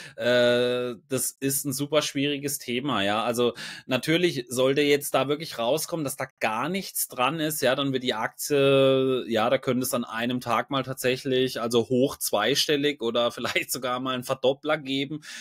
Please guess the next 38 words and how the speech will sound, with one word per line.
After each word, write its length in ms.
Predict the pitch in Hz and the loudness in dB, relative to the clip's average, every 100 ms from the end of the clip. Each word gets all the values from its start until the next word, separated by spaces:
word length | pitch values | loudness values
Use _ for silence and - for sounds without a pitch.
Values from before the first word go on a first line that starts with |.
| - | -6
gar 200 | - 131 | 0 2
keine 300 | 151 165 160 | 2 -2 -6
Frage, 460 | 143 117 117 151 143 | -4 0 2 2 0
aber 340 | 117 123 127 - - - | -2 0 0 -2 -16 -8
das 300 | 135 - - | -4 -2 -2
Risiko 580 | 143 180 196 - 165 147 | -2 -2 -4 -6 -4 -2
ist 240 | 139 139 | -2 -4
enorm, 640 | - 127 117 113 131 139 | -2 -2 0 0 0 0
ja, 240 | 117 120 127 | 0 0 2
weil 240 | 127 127 135 135 117 98 _ _ _ | 2 4 2 -2 -8 -16 _ _ _
es 240 | - 135 - | -8 -6 0
gibt 240 | 190 - | -2 0
jetzt 160 | 190 - | -2 0
schon 200 | 180 156 | -2 -2
Anzeichen 600 | 139 156 - 160 160 156 | -4 -2 0 0 0 0
dafür, 400 | 135 156 - 147 | 0 0 -2 0
dass 200 | 135 - | 0 0
vielleicht 360 | 135 123 139 - | -2 -2 -2 -4
was 140 | 131 | -4
nicht 180 | 143 135 | -2 -2
stimmen 300 | - 131 139 | 0 0 0
könnte. 320 | 131 139 143 | 0 0 0
Und 160 | 143 165 | 2 2
es 160 | 180 | 2
ist 120 | 170 | -2
eben 180 | 156 160 | -2 -2
auch 80 | 160 | -2
nicht 240 | 156 170 - | 0 -2 -2
das 60 | |
erste 320 | 123 151 - | 0 0 0
Mal. 320 | 156 120 113 113 | 0 2 2 2
Das, 280 | 120 - | 2 0
äh, 280 | 127 123 123 | 2 4 4
hat 180 | 113 104 | 4 0
mich 140 | 127 139 | -2 -2
tatsächlich, 640 | 139 135 139 135 135 131 | -2 2 2 0 -2 0
äh, 160 | 123 | 2
auch 380 | 123 113 147 - | 2 2 0 0